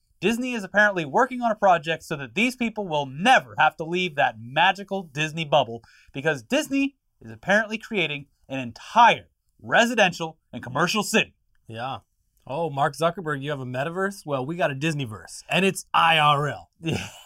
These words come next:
Speaker 2: No headset needed.
Speaker 1: Exactly.
Speaker 2: So yeah, the idea that in the midst of a nationwide housing crisis and potential bubble, Disney found the perfect opportunity to buy up a ton of land, will fully develop it, and then sell a dream to homeowners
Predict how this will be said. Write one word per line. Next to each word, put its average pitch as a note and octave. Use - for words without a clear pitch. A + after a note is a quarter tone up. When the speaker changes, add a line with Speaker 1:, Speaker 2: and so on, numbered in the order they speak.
Speaker 2:
No G3+
headset F#3
needed. F3+
Speaker 1:
Exactly. C#3
Speaker 2:
So A3
yeah, A3+
the F#3+
idea G3
that F3
in F3
the D#3+
midst F3+
of D#3+
a D3+
nationwide C#3
housing E3
crisis E3+
and D#3
potential C#3
bubble, C#3+
Disney D#3
found C#3+
the A#2+
perfect C#3+
opportunity C3+
to A#2
buy D3
up D3+
a A#2
ton F#3
of A#2+
land, D#3
will C#3
fully C#4
develop D#3+
it, D#3
and E3+
then F3
sell G#3+
a D#3+
dream D3+
to C3+
homeowners D3